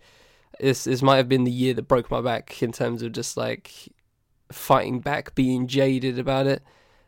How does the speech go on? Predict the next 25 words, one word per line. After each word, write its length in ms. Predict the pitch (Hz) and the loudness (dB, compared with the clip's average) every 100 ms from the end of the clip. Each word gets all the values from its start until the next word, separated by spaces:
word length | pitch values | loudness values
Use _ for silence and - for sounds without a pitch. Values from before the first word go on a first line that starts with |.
| _ | _
Um, 380 | - 117 117 117 | -2 -2 -2 -4
but 160 | - 120 | -2 -2
yeah, 160 | 117 | 0
I'm 80 | 123 | -2
just 160 | 120 - | -6 -4
fully 240 | 120 113 | -4 -4
jaded. 360 | - 113 117 117 | -4 -6 -4 -4
I 120 | 120 | -6
just 240 | 98 - | -6 -8
don't, 180 | - 110 - | -6 -6 -6
I, 140 | 110 139 _ - - - - - - | -8 -10 _ -20 -20 -20 -20 -20 -20
I 60 | - | -20
couldn't 160 | - - | -10 -8
give 120 | - | -8
a 20 | |
shit 400 | - - - - | -6 -4 -2 -4
anymore. 440 | - 76 85 107 98 | -6 -8 -6 -6 -6
<laughs> 40 | - | -4
I 80 | 123 | -6
really 320 | 120 131 120 | -2 -4 -4
couldn't 220 | - 113 | -6 -6
give 120 | - | -6
a 40 | 127 | -8
shit 200 | - 92 | -6 -6
anymore. 400 | - 117 120 | -6 -8 -8